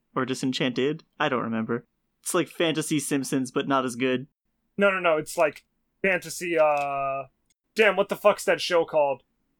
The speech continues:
Speaker 2: Futurama? Futurama.
Speaker 1: Yeah, yeah.
Speaker 2: It's fantasy Futurama, but not as good.
Speaker 1: But there's a line
Speaker 2: Also,
Speaker 1: where
Speaker 2: it's got Bart.
Speaker 1: Yeah, it literally does. It has Bart as an elf. I hate him. I hate him so much.
Speaker 2: Don't worry, he hates him too.
Speaker 1: <laughs> He should just stop.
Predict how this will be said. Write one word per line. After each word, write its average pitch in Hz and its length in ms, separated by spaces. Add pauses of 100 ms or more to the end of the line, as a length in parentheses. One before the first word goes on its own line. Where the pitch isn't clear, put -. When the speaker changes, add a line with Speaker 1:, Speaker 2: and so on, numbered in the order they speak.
(160)
Speaker 2:
Futurama? 196 560 (380)
Futurama. 147 600
Speaker 1:
Yeah, 220 280
yeah. 131 260 (260)
Speaker 2:
It's - 80
fantasy 208 360
Futurama, 190 720
but 151 160
not 143 180
as 131 120
good. 117 200 (300)
Speaker 1:
But 147 120
there's 156 160
a 165 60
line 170 220
Speaker 2:
Also, 208 200
Speaker 1:
where 202 80
Speaker 2:
it's 156 100
got 208 220
Bart. 185 300 (240)
Speaker 1:
Yeah, 269 260
it 190 160
literally 240 460
does. 180 320
It 160 100
has 170 160
Bart 170 240
as 160 100
an 151 100
elf. 139 340 (460)
I 143 100
hate 143 240
him. 127 220
I 143 120
hate 147 200
him 143 120
so 143 300
much. 127 460 (200)
Speaker 2:
Don't 202 160
worry, 175 300
he 208 120
hates 156 260
him 170 120
too. 202 340
Speaker 1:
<laughs> - 20
He - 280
should 160 400
just - 260
stop. 135 400